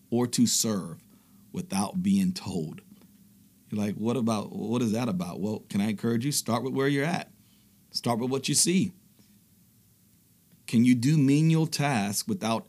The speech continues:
anyone <laughs> knowing? Are you okay with playing in the background,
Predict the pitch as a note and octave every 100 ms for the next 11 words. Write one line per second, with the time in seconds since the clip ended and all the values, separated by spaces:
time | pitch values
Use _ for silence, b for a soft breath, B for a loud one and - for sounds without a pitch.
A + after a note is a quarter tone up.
0 | - A#2 C3+ C#3 B2+ B2+ C3 A#2+ A2 A2
1 | C3+ G2+ D#2 - - _ _ _ B B
2 | B C3 D3+ E3 G3 G#3 G3+ - F3 D#3+
3 | - - D3+ E3 F#3+ F#3+ E3 E3+ C#3+ A#2
4 | C#3 C#3+ - A2 G2 F#2 A2